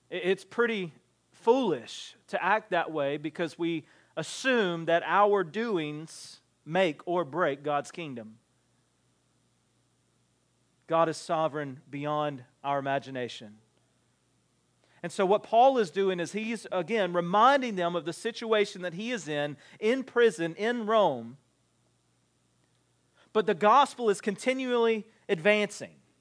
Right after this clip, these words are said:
And he's saying it's advancing because of Christ. And what we see happening here is that other Christians are then emboldened by the relentless joy and the message of Paul.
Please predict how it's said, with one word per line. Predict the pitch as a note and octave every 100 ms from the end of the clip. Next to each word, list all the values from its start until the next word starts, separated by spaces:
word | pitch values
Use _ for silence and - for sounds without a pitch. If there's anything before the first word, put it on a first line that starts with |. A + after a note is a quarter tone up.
| _ _ _ _ _ _ _ _ _ _ _ _ _ - -
And | A3 A3+
he's | A#3
saying | - C#4+ B3+ A3+
it's | A3+
advancing | G3 D3 C4 D4+ D4 A#3
because | A3+ A3 F#3+
of | -
Christ. | A3+ A#3 C#3+ F#2+ - - - _ _ _ _ _ _ - - A3
And | A3
what | C4
we | C4+
see | - - D#4 D#4
happening | F#3+ B3 D#4 D4+ A#3+ G#3+
here | F#3+ G#3
is | G3
that | G#3+ F#3+
other | A3+ C#4+ A3
Christians | - - - - G3+ F#3+ - - -
are | A3 A3
then | A3+ A#3
emboldened | A3+ A3+ D3+ A#3 D#4 F4 B3+ A3
by | G3+ B3
the | A3+
relentless | G#3+ G#3+ D#4 C#4 A#3 F#3+
joy | F3+ A#3 D#4 D4 A3 G#3 -
and | A#3+ A3+
the | A3
message | G#3 C4+ D#4+ - A3 -
of | A3+ A3+
Paul. | - D#4+ C#3+ E2+